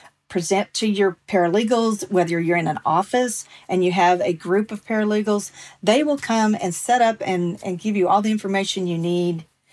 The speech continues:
Your community colleges offer very economical courses. I can remember when you, you can still go and do Excel and Microsoft type of training, and even the technical schools have that as well.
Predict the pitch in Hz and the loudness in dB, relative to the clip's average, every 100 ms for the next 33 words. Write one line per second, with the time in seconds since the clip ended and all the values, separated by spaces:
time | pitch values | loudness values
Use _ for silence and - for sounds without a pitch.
0 | - - - 185 185 185 175 165 - - | -20 -20 -4 -2 0 0 0 0 -4 -4
1 | - 196 220 214 226 220 208 - - - | 2 2 2 0 0 0 -2 -6 -16 -8
2 | - 190 190 185 175 180 196 208 196 185 | 0 0 2 2 2 2 4 2 2 0
3 | 180 180 185 170 165 - 185 185 220 233 | 0 0 0 -2 -6 0 0 0 -2 -4
4 | 247 - _ - - 180 190 180 175 175 | -6 -12 _ -8 -2 -2 0 0 0 0
5 | 180 175 175 208 214 226 214 196 - 196 | 0 0 0 0 0 0 -2 -4 0 0
6 | 202 196 190 175 175 170 160 - - 165 | 2 2 2 2 2 0 -4 -12 -6 -6
7 | - - 202 208 214 208 170 170 170 190 | -4 0 2 2 2 0 0 0 0 0
8 | 214 202 220 208 208 - - - _ - | -2 -2 2 4 2 -4 -20 -20 _ -6
9 | 214 202 208 - - 220 208 214 220 220 | 0 0 -2 -10 -4 0 2 2 0 -2
10 | - _ _ 202 185 190 196 180 208 185 | -6 _ _ -2 0 0 0 0 0 -2
11 | 185 - 180 - - 175 175 - 175 160 | -2 -6 -6 -4 -2 0 0 0 0 2
12 | 151 143 - 170 165 104 | 0 -2 -2 2 2 2